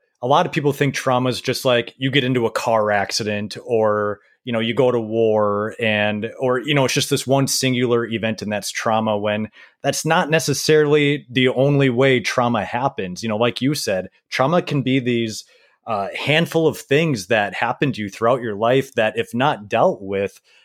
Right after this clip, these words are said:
your brain just doesn't know how to process through, and it's gonna come out eventually, right? And usually not healthy ways. And so I, I love you talking about that. But then two, also just talking about kind of the, the struggles of not fitting that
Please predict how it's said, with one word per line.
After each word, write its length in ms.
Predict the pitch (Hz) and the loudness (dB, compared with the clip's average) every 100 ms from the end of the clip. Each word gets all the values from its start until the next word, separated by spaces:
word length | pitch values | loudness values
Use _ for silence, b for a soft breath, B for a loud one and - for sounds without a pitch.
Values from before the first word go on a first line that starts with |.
| b | b
your 100 | 107 | -8
brain 400 | 95 120 156 165 | -2 2 2 2
just 180 | 135 - | -2 -2
doesn't 220 | 120 110 | -2 -2
know 140 | 107 | -4
how 120 | 95 98 | -2 -4
to 80 | |
process 680 | 95 107 92 92 - 95 - | -4 -2 -2 -2 -4 -6 -6
through, 460 | - 98 101 110 117 | -12 -8 -6 -6 -6
and 400 | 113 107 107 107 - b b b | -4 -2 -2 -6 -12 b b b
it's 160 | 120 - | -6 -2
gonna 240 | 175 160 | 0 0
come 180 | 147 139 | 0 2
out 160 | 139 | 2
eventually, 720 | 120 117 117 - 90 78 78 _ | 2 0 -2 -6 -10 -14 -16 _
right? 400 | 107 104 117 123 | -4 0 2 0
And 160 | 123 113 | -4 -2
usually 300 | 123 117 123 | -2 -2 -2
not 240 | 117 113 | 0 -2
healthy 400 | - 131 - 92 | 0 0 0 -16
ways. 440 | 87 80 85 87 - 113 | -16 -20 -18 -18 -12 -8
And 160 | 110 - | -8 -4
so 420 | 120 110 110 107 B B B | 0 2 2 0 B B B
I, 160 | 123 123 | 0 2
I 120 | 117 | 2
love 280 | 117 147 131 | 2 2 2
you 140 | 117 | -2
talking 400 | - 110 120 127 | -2 -2 -2 -2
about 240 | 101 98 | -2 -2
that. 160 | 110 107 | -2 -2
But 120 | 104 | -2
then 180 | 131 123 | -2 -4
two, 260 | - 202 170 | -2 0 2
also 240 | 120 - | 0 -2
just 160 | 135 - | -8 -4
talking 300 | 135 127 131 | -4 -2 -4
about 340 | 123 123 127 - B B - | 0 2 2 -2 B B -4
kind 180 | 160 196 | 0 2
of 80 | 180 | 4
the, 180 | 160 | 2
the 200 | 127 135 | 2 -2
struggles 680 | - - 156 160 156 127 117 | -2 -2 0 2 2 2 -4
of 420 | 147 117 113 107 107 _ _ - | -4 0 0 -2 -10 _ _ -8
not 480 | 110 120 127 127 - | 0 2 2 0 -6
fitting 480 | - 135 131 127 | -2 0 0 0
that 240 | 113 107 | 0 -2